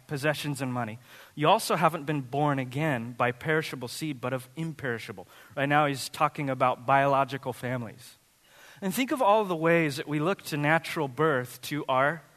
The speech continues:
redemption. We hope that if we could get married,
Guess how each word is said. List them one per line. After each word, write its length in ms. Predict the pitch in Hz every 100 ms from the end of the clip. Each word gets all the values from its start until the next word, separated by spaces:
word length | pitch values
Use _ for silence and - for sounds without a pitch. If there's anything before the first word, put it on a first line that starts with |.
| _ _ _
redemption. 600 | 143 160 190 233 - 123 - _ _ _ _ _ _ _ _ _ _ _ _ _ _ _
We 400 | 131 135 139 - _
hope 340 | - 143 135 -
that 200 | 143 - _
if 200 | 139 -
we 140 | 147 143
could 180 | 147 139
get 180 | 151
married, 520 | 143 160 175 101 -